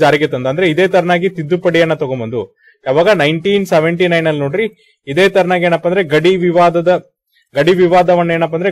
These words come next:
ಕಾನೂನಿನ ಮೂಲಕ ಗಡಿಯನ್ನ ಬಗೆಹರಿಸೋದಕ್ಕೋಸ್ಕರ ಕಾನೂನನ್ನ ಜಾರಿಗೆ ತಂದ ಅಲ್ಲಿ ಏನ್ ಮಾಡ್ತಾರೆ ಅಂದ್ರೆ ವಿವಾದವನ್ನ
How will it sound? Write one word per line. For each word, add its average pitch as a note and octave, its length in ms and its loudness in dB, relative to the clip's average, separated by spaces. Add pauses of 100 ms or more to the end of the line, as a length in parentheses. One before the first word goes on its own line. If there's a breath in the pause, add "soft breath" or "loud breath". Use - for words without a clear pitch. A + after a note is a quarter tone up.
ಕಾನೂನಿನ F#3 420 0 (100)
ಮೂಲಕ F3 240 0 (680)
ಗಡಿಯನ್ನ F3+ 480 2
ಬಗೆಹರಿಸೋದಕ್ಕೋಸ್ಕರ D#3+ 760 -2 (140)
ಕಾನೂನನ್ನ E3+ 480 0
ಜಾರಿಗೆ D#3+ 320 2
ತಂದ D#3+ 180 -2
ಅಲ್ಲಿ D3+ 140 0
ಏನ್ D#3 100 -6
ಮಾಡ್ತಾರೆ C#3+ 280 -6
ಅಂದ್ರೆ G3 200 -4
ವಿವಾದವನ್ನ D3 500 0